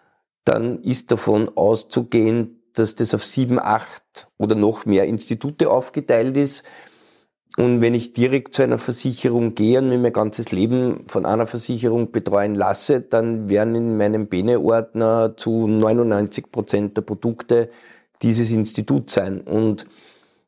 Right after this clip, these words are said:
jede Versicherung hat Produkte, wo sie sensationell gut ist, wo sie gut ist, weniger gut ist oder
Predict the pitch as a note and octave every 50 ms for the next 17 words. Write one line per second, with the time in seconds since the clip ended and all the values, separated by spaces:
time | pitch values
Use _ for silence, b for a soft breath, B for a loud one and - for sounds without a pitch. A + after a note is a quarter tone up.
0 | b _ - G#2+ A2 A2+ B2 A#2+ - - A#2+ - - C3+ B2 - - B2 A#2 A#2
1 | A#2 A#2+ A2+ G#2+ G#2+ G#2+ G2+ - - _ - A2 G#2+ - - A#2 A2 A2 - -
2 | - A#2 A2 G#2+ G#2 G#2+ G#2+ - - G#2 G2 F#2 - - G#2 A2+ C3+ C#3 D3+ C#3
3 | C#3 - C#3+ C3 C3 C3 C3+ C3 C3 - C#3+ C3+ C3+ C3 C#3 C3+ B2 B2+ - G2+
4 | F#2 - F#2+ F2+ - C3 C#3 C#3 C3+ C3+ C3+ B2+ - - G2+ G2 G#2 A#2+ C3 B2
5 | - A#2+ A#2 - A#2+ A#2 A#2 A#2 A#2+ A#2 A#2 A#2 - - - - - G#2 G#2+ G2+
6 | G#2 A2 A2 G#2 G#2 -